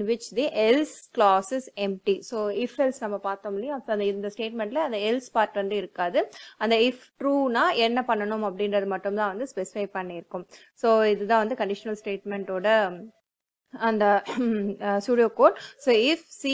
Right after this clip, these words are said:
is con-, uh, is the condition, if C is true, and s statement தான் வந்து execute ஆகும்.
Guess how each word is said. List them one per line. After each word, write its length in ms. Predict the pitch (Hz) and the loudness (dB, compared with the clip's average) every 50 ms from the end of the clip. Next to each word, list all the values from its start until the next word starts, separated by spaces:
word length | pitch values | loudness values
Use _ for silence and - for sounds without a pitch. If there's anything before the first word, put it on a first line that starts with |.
| 277 269 254 | 0 0 -2
is 140 | 233 226 - | -4 -6 -6
con-, 260 | - 220 196 190 180 | 0 0 0 0 0
uh, 200 | - 202 196 190 | -2 -2 0 0
is 120 | 196 196 - | 0 -2 -2
the 80 | 214 208 | -4 -4
condition, 500 | - 190 190 190 190 190 - 240 269 370 415 - - - - _ _ - - 208 | -4 -4 -6 -6 -6 -6 -6 -6 -6 -6 -8 -12 -16 -20 -20 _ _ -12 -4 0
if 160 | 208 220 214 | 0 0 0
C 180 | - - 254 247 240 247 226 | -2 -2 -2 0 0 0 0
is 140 | 220 - - | -2 -4 -6
true, 240 | - - 277 320 440 494 - - | -8 -4 -2 -2 -2 -2 -4 -6
and 240 | - 220 214 196 196 190 | -4 -2 2 4 4 6
s 200 | 190 196 208 - - - | 6 4 2 2 -6 -16
statement 480 | - - 226 202 202 - 196 185 185 208 | -6 -2 -2 -2 -2 -6 -10 -6 0 0
தான் 100 | 202 190 | 0 0
வந்து 160 | 202 233 269 | 2 0 0
execute 540 | 208 180 - - - 208 175 180 175 175 - | -2 -2 -4 -8 -10 -6 -4 -4 -6 -4 -4
ஆகும். 300 | 165 160 - 190 180 | -4 -4 -4 -6 -10